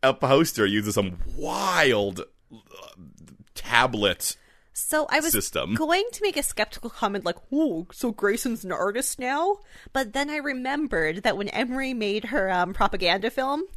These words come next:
Speaker 1: Yeah.
Speaker 2: he was her editor and video-, videographer.
Speaker 1: Yeah.
Speaker 2: So it is actually known that he is
Speaker 1: And
Speaker 2: artistic.
Speaker 1: and also, <laughs> the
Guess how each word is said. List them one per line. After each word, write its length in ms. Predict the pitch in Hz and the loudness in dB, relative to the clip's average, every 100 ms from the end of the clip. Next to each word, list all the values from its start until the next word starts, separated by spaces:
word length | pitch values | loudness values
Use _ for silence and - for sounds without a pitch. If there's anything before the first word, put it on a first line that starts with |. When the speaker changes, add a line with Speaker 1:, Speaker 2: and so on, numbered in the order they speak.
| - | -10
Speaker 1:
Yeah. 180 | - - | 0 2
Speaker 2:
he 100 | - | 2
was 280 | 226 220 226 | 4 4 4
her 120 | 285 | 2
editor 320 | - 208 220 | 2 2 2
and 140 | 214 233 | 0 0
video-, 280 | 208 202 - - | -2 -2 -4 -6
videographer. 800 | - 202 226 240 214 - - 175 - | -10 -2 0 2 -2 -4 -2 -2 -2
Speaker 1:
Yeah. 240 | 330 92 - - - - | -2 -2 -4 -16 -12 0
Speaker 2:
So 140 | 269 | 4
it 60 | 262 | 4
is 160 | 277 311 | 2 0
actually 520 | - 240 - - 269 | 2 2 2 -2 0
known 320 | 233 269 381 | 4 6 6
that 140 | 202 196 | 4 0
he 180 | 254 | 2
is 120 | 247 381 | 2 4
Speaker 1:
And 80 | |
Speaker 2:
artistic. 560 | 175 - - - - 240 | 2 2 -2 0 0 0
Speaker 1:
and 120 | 185 - | 0 0
also, 760 | 143 151 156 - 107 95 87 73 _ _ _ - | 6 8 6 6 6 8 4 0 _ _ _ -8
<laughs> 460 | - - - - | -2 0 -2 -4
the 300 | 139 113 135 | -8 -6 -8